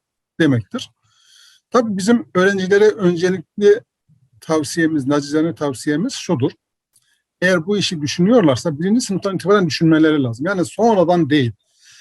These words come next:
Ha, beşinci sınıfa geldi, mezun oldu. "Ya ben artık bulamadım, başka bir şey olmadı ya da ben o zaman akademisyenliği düşünelim." Yani son anda verilecek bir karar değil aslında. Neden? Şimdi benim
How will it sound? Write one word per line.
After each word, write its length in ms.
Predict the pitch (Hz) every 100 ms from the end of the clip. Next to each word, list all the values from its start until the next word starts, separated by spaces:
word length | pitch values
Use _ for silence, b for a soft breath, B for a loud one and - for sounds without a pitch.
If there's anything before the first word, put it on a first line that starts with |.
| b b
Ha, 200 | 214 196
beşinci 340 | 226 - 240 262
sınıfa 340 | 220 208 196
geldi, 300 | 185 175 160
mezun 360 | 160 202 226 220
oldu. 380 | 180 139 135
"Ya 260 | 151 196 165
ben 200 | 214 240
artık 340 | 240 202 202 - _ _ _ _ _
bulamadım, 640 | 254 240 165 - 254 220 226 _ _ 170
başka 340 | 233 - 220
bir 60 | -
şey 120 | 208
olmadı 580 | 262 196 143 147 277 254
ya 160 | 208 202
da 220 | 226 196
ben 160 | 247
o 120 | 254 208
zaman 280 | 220 247 247
akademisyenliği 800 | 202 196 196 190 208 190 185 151
düşünelim." 400 | - 139 117 143
Yani 180 | 196
son 180 | - 226
anda 300 | 220 180 170
verilecek 440 | 165 170 175 196 185
bir 60 |
karar 360 | - 160 165 135
değil 180 | 131 107
aslında. 420 | 101 110 110 104 _ b b b b b b -
Neden? 280 | 226 170 240
Şimdi 240 | 196 202
benim 320 | 190 208 233